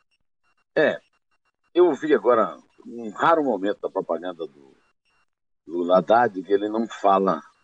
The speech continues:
nos malefícios do fascismo, do Bolsonaro, e ele faz um monte de promessa. O Bolsonaro também faz um monte de promessa.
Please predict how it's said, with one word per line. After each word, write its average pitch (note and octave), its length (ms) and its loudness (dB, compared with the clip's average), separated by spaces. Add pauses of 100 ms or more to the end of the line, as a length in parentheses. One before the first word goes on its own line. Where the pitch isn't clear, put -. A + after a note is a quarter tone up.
nos D#2+ 340 -14
malefícios D#2+ 880 -6
do - 60 -20
fascismo, D2+ 720 -12
do B1+ 80 -16
Bolsonaro, C#2+ 520 -6 (440)
e G2 100 4
ele A2+ 160 6
faz G#2+ 240 2
um A2 80 2
monte G2+ 500 0
de F#2+ 80 -2
promessa. D#2 540 -2 (300)
O A2 80 -6
Bolsonaro C3+ 400 4
também A#2 400 4
faz G#2 260 2
um A2 60 2
monte A2 360 2
de G2+ 120 -4
promessa. D#2 420 -2